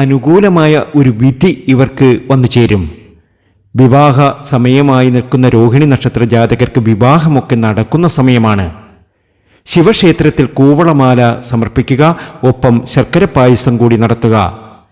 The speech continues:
സുബ്രഹ്മണ്യ സ്വാമി ക്ഷേത്രത്തിൽ പഞ്ചാമൃതം നടത്തി പ്രാർത്ഥിക്കുക. സുബ്രഹ്മണ്യ സ്വാമി ക്ഷേത്രത്തിൽ പഞ്ചാമൃതം മാസം തോറും രോഹിണി നക്ഷത്ര ജാതകർ നടത്തുക. ജീവിതത്തിലെ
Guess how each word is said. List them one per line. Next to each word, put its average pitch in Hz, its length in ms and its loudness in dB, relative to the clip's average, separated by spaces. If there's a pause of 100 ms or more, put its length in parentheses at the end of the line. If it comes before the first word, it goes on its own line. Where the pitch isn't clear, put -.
(340)
സുബ്രഹ്മണ്യ 131 560 2
സ്വാമി 120 280 0
ക്ഷേത്രത്തിൽ 135 440 -2 (120)
പഞ്ചാമൃതം 131 760 0
നടത്തി 120 300 -2 (140)
പ്രാർത്ഥിക്കുക. 117 520 -2 (1000)
സുബ്രഹ്മണ്യ 233 500 2
സ്വാമി 185 280 2
ക്ഷേത്രത്തിൽ 165 420 -2 (100)
പഞ്ചാമൃതം 156 720 2
മാസം 143 420 2 (100)
തോറും 135 260 4 (100)
രോഹിണി 127 340 2
നക്ഷത്ര 127 400 -4
ജാതകർ 117 460 2
നടത്തുക. 110 340 -2 (840)
ജീവിതത്തിലെ 131 420 4